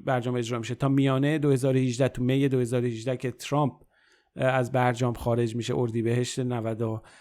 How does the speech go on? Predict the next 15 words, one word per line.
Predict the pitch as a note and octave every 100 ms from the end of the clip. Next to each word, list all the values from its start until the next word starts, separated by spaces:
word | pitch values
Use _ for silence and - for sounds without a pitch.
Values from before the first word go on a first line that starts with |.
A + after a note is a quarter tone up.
| _
هفت، | - C#3 - - - - _ -
تو | D#3+
اون | E3 E3
دوره | D#3+ D#3 D#3+ F#3+ G#3+ G3+
نه | F#3 F#3
تنها | G3 G3 F3 D3 C#3 A#2+ B2
سرمایه‌گذاری | - B2+ C3 B2+ B2 B2
خارجی | A#2+ A#2+ A2+
کم | A#2+ B2 A#2+
نمیشه، | A#2+ A#2+ C#3+
بلکه | C#3+ D3 D3 D#3 D3+ D3 D3 D#3+ _ -
عرض | C3 A#2+ -
کردم | - A#2+ A#2 C3 _
بیشترین | C#3 C3 - D3 C3+ C3+
رکورد، | C3 - D3+